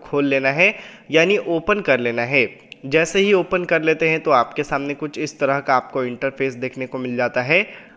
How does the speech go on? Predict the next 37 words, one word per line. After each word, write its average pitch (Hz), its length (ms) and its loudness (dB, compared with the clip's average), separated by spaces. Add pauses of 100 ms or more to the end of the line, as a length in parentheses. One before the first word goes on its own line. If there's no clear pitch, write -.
(140)
अब 185 160 4
यहाँ 202 240 4
पे 202 120 4
आपको 185 260 2
करना 160 320 2
क्या 160 200 4
है, 185 460 0
यहाँ 160 300 2
पर 208 120 4
आपको 196 260 4
रील्स 175 340 4
वाले 170 220 4
सेक्शन 156 340 -4
में 151 180 0
चले 123 280 2
आना 120 200 2
है। 131 220 2 (380)
यहाँ 151 340 2
पे 208 100 8
आने 147 360 4
के 180 160 0
बाद 135 340 6
जो 127 140 -4
है, 170 280 2 (320)
मेरे 170 200 6
पास 208 280 4
एक 208 160 2
रील्स 160 380 2
है, 175 100 4
जैसे 139 260 -2
कि 147 120 0
आप 135 240 4
यहाँ 127 200 0
पर 156 100 -2
देख 123 200 -2
सकते 127 280 -6
हैं। 127 200 2